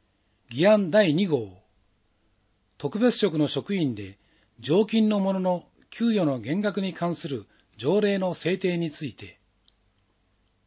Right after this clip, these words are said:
議案第三号。機密市税条例等の一部を改正する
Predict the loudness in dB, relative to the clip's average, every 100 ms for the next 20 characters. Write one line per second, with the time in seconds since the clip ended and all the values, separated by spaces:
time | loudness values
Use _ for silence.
0 | _ _ _ _ 2 6 6 6 2 4
1 | 2 2 0 -2 -12 -20 _ _ _ _
2 | _ _ _ _ _ _ -4 2 2 2
3 | -2 0 4 4 2 0 2 4 4 2
4 | 0 -2 -8 -12 -12 -6 -2 2 0 0
5 | -8 -4 -4 -4 -6 -8